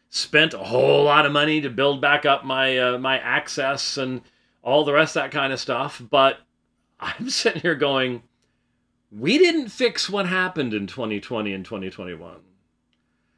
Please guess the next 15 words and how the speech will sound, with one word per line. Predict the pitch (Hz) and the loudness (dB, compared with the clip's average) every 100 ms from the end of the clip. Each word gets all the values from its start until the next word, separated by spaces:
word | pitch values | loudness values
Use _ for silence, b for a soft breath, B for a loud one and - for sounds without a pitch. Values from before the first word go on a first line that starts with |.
| _ _ _ _ _ _ _ | _ _ _ _ _ _ _
Um, | 127 127 123 120 113 113 _ _ _ _ _ _ _ _ _ - _ _ _ _ | 2 4 4 2 -2 -10 _ _ _ _ _ _ _ _ _ -20 _ _ _ _
stuff | - 175 220 214 | -2 4 4 4
is | 165 | 0
still | - 202 | 2 0
coming | 185 180 165 131 | 2 0 0 0
out. | 123 127 82 - | 0 -2 -4 -12
Stuff | - 165 165 | -4 0 0
just | 196 180 | 0 -2
came | - 165 | -2 0
out | 143 139 123 | 0 0 -2
from | 131 | -6
New | 120 113 | -4 -4
Zealand. | 107 113 92 82 _ _ _ _ _ _ - | -4 -6 -6 -12 _ _ _ _ _ _ -14
In | 143 | 0
fact, | 214 220 | 2 2